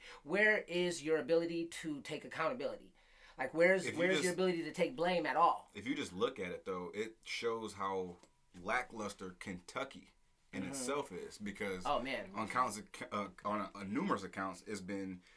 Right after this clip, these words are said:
Speaker 2: I think that same group of four or five officers, they've had multiple um, allegations towards they haven't done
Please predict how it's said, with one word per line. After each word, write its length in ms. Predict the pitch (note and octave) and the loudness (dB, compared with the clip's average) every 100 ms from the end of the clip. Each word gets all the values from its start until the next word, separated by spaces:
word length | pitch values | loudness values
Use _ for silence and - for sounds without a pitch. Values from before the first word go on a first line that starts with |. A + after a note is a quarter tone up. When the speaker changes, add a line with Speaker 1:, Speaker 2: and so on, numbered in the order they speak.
| - - | -14 -10
Speaker 2:
I 60 | |
think 240 | A#2 A2+ F#2+ | -8 -6 -4
that 180 | A#2 | -4
same 320 | - B2 A#2+ G2+ | -4 -4 -4 -6
group 240 | A2 A#2+ | -6 -6
of 140 | G#2+ | -6
four 240 | - A#2 A#2+ | -4 0 0
or 80 | A#2 | 0
five 260 | A#2 A2 | 0 0
officers, 540 | G2 B2 B2+ C#3 C3+ - _ | -2 -4 -6 -12 -14 -16 _
they've 200 | F#2+ A2+ | -6 -6
had 440 | G#2+ G2+ G2 F#2 F2+ _ _ _ _ _ | -4 -4 -4 -4 -10 _ _ _ _ _
multiple 920 | G2+ F#2 G2 A#2+ C3 A#2+ - G2+ F2 - _ _ _ - | -12 -6 -2 0 -2 -4 -8 -8 -8 -12 _ _ _ -6
um, 560 | F#2 E2+ D#2+ D#2+ C#2 - - _ - | -4 -4 -6 -8 -12 -16 -20 _ -2
allegations 640 | A2 G#2+ G2+ A2 G#2 G2 | 0 0 0 -2 -2 -6
towards 400 | - G#2 G2 F#2 - - - | -6 -4 -4 -6 -12 -20 -4
they 180 | G2+ G2+ | -2 0
haven't 280 | G2+ F#2+ F2 | -2 -4 -6
done 260 | F#2+ F#2 | -6 -8